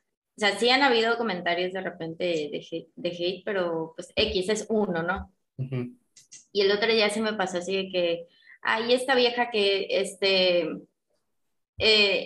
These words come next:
Speaker 1: es mi secretaria", que no sé qué, así, súper ofensivo, o sea, menospreciando el puesto de trabajo, menospreciando
Speaker 2: Ajá.
Speaker 1: que soy mujer, menospreciando todo, y yo así de que dije, "¿Le contesto? ¿Lo dejo en visto? ¿O qué hago?".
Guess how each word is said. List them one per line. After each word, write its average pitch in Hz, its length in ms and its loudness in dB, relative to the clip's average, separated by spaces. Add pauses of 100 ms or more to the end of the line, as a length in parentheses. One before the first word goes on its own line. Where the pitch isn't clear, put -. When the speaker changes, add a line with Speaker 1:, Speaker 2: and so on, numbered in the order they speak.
Speaker 1:
es 240 120 0
mi 262 80 2
secretaria", 190 580 0
que 185 60 -2
no 196 100 -2
sé 202 120 -8
qué, 208 100 0
así, 190 460 0 (180)
súper 247 340 2
ofensivo, 233 580 2
o 233 40 4
sea, 226 220 4
menospreciando 220 680 0
el 285 140 -2
puesto 226 360 4
de 240 120 2
trabajo, 202 480 4
menospreciando 220 680 0
Speaker 2:
Ajá. 254 80 2
Speaker 1:
que 220 80 -4
soy 226 100 0
mujer, 226 420 2
menospreciando 233 680 0
todo, 233 180 2
y 220 100 0
yo 208 80 2
así 226 140 -4
de 233 80 -2
que 175 340 0 (920)
dije, 208 320 0
"¿Le 190 160 0
contesto? 285 720 0
¿Lo 254 160 2
dejo 214 320 2
en 196 160 -4
visto? 262 840 2
¿O 202 280 -2
qué 208 140 2
hago?". 180 520 2